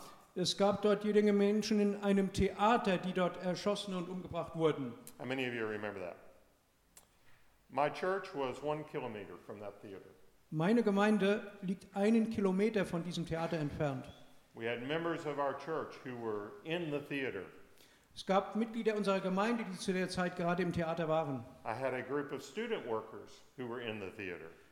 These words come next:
Speaker 1: Ich hatte eine Gruppe von Studenten, die gerade dort im Theater waren.
Speaker 2: By the grace of God, none were killed.
Speaker 1: Und durch die Gnade Gottes wurde niemand von ihnen getötet.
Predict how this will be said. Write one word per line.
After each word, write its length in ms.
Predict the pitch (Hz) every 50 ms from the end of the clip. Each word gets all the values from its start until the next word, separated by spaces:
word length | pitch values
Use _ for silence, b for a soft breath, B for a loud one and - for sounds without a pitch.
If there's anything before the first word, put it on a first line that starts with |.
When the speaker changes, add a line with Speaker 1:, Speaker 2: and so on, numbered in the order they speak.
| B B
Speaker 1:
Ich 100 | 160 165
hatte 200 | 185 202 226 202
eine 180 | 208 202 196 196
Gruppe 320 | - - 247 254 247 247
von 600 | 233 - - 220 220 214 202 202 196 196 196 185 185
Studenten, 760 | - - - 202 196 202 220 247 285 269 277 - 196 180 160
die 100 | 175 -
gerade 440 | - 175 170 180 190 196 190 175 -
dort 160 | 196 190 175
im 80 | 180 170
Theater 380 | 180 170 160 170 165 170 156
waren. 280 | 156 151 147 139 135 123 - - - - - -
Speaker 2:
By 160 | - 123 127
the 80 | 123 127
grace 380 | 110 135 147 160 160 151 - 156
of 100 | 131 120
God, 320 | 139 139 151 180 202 185
none 180 | 151 127 120 117
were 100 | 117 107 - -
killed. 260 | 135 131 151 180 190 - - - - - b b b b b b b b b -
Speaker 1:
Und 400 | - 180 175 175 175 175 - -
durch 160 | 202 190 190
die 80 | - 190
Gnade 320 | 170 175 180 190 196 208
Gottes 320 | 208 240 233 240 233 - -
wurde 200 | 208 202 185 185
niemand 340 | 185 214 226 226 220 214 -
von 260 | - 185 180 175 -
ihnen 400 | 233 254 240 202 175 160 143 131 - - - - - -
getötet. 600 | 190 156 170 160 160 160 170 170 196 202 202 -